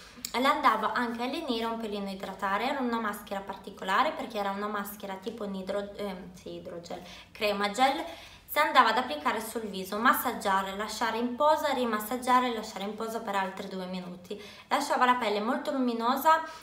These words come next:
eh, con il colorito molto uniforme e un po' più, eh, sana e anche un po' lenita, quindi mi è piaciuta molto e potrei anche ricomprarla. Non costa tantissimo, però è molto buona.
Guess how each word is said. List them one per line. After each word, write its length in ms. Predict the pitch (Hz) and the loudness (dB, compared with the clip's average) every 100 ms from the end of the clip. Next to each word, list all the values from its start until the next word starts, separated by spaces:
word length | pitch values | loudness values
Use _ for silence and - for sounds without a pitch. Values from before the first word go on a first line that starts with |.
| - | -14
eh, 420 | - 214 208 202 - | -6 0 0 0 0
con 220 | 254 247 | 0 2
il 120 | 240 | 0
colorito 540 | 247 240 240 233 220 | 0 0 2 0 0
molto 320 | 220 269 262 214 | 2 0 0 -4
uniforme 760 | 226 247 214 220 233 254 254 | -4 0 2 2 2 0 0
e 80 | 233 | -2
un 140 | 220 | -4
po' 200 | 233 240 | -4 -6
più, 300 | 240 247 269 277 - - - | -6 -4 -4 -4 -10 -16 -6
eh, 360 | 196 196 202 202 | 0 2 2 0
sana 840 | - 247 214 226 254 330 - - | 4 6 6 6 4 4 2 -2
e 180 | 214 226 | -2 2
anche 300 | 208 214 240 | 2 2 -4
un 120 | 220 | -2
po' 400 | 208 202 196 - | 2 2 2 -2
lenita, 560 | 190 202 185 180 208 190 | -4 -4 -4 -6 -6 -4
quindi 400 | - 233 240 240 220 | -2 -2 0 -2 -2
mi 100 | 214 | -2
è 40 | |
piaciuta 540 | 220 214 202 196 220 220 | -2 -6 -8 -4 -4 -2
molto 500 | 196 185 180 247 247 | -4 -4 -4 -4 -2
e 60 | 214 | -4
potrei 300 | 233 233 214 | -6 -2 -2
anche 220 | 208 208 | 0 0
ricomprarla. 640 | - - - 175 180 190 - | 2 2 2 -2 -2 -4 -2
Non 240 | 254 302 | -2 -2
costa 300 | - 214 - | 0 0 0
tantissimo, 720 | 214 285 311 208 - 226 220 226 - - - | 0 -2 -2 -8 -8 -6 -4 -6 -10 -16 -10
però 200 | - 220 | -2 0
è 20 | |
molto 280 | 214 190 190 | 0 -2 -6
buona. 360 | 185 180 190 | -8 -6 -4